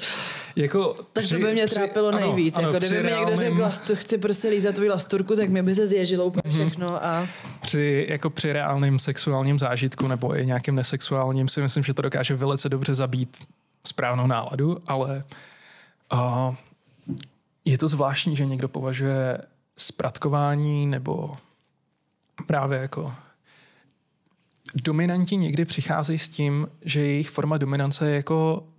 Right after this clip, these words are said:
Speaker 1: pošťuchování a prudění jejich partnera, což já vůbec nedokážu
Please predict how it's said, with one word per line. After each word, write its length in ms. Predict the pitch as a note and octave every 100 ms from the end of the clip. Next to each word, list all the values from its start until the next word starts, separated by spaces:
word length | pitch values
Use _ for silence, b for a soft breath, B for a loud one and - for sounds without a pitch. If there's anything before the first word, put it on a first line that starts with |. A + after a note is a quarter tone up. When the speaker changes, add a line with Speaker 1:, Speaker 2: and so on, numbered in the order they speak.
| -
Speaker 1:
pošťuchování 760 | C#3 - D3 D#3+ D3+ D3+ D#3
a 60 | D#3+
prudění 920 | - D3+ C#3+ C#3 D3 D3+ D3+ D3+ F3
jejich 220 | D3 C#3+ -
partnera, 460 | B2+ - D3+ C#3+
což 380 | - D3 - - - _ _ _ _ _ _ -
já 200 | C#3+ B2+
vůbec 440 | B2 B2+ C3+ B2+ -
nedokážu 600 | B2 B2+ B2+ B2+ C3+